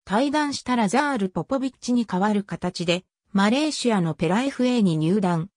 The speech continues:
同月十七日のサバエフエー戦で、初出場を果たしたが二二の引き分け。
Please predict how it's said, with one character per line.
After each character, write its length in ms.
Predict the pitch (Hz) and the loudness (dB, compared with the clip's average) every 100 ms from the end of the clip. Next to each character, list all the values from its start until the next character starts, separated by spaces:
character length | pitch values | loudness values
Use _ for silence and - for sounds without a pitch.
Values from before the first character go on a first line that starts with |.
| _ - | _ 0
同 200 | 226 294 | 0 2
月 320 | 285 - 294 | -2 -2 -2
十 240 | 233 277 | 0 -2
七 300 | 285 - - | -2 -6 -4
日 280 | 262 247 247 | -4 -2 0
の 120 | 240 | 0
サ 180 | 214 185 | 0 0
バ 140 | 233 | 2
エ 80 | 262 | 0
フ 120 | 240 | 0
エ 120 | 254 254 | 0 0
ー 40 | |
戦 280 | 208 190 180 | 0 0 0
で、 220 | 156 156 _ _ | 0 -2 _ _
初 320 | - 185 - 302 | -4 -4 -2 -4
出 260 | - 330 | -4 -2
場 160 | 254 220 | 0 2
を 100 | 180 | 0
果 160 | - | -2
た 140 | 190 233 | -4 -4
し 120 | - | -2
た 140 | 190 | -2
が 140 | 175 180 | 2 2
二 160 | 226 | 4
二 100 | 247 | 2
の 80 | 214 | 2
引 100 | 202 - | 0 -2
き 160 | 196 | -2
分 80 | 180 | -2
け。 260 | - 160 | -2 -4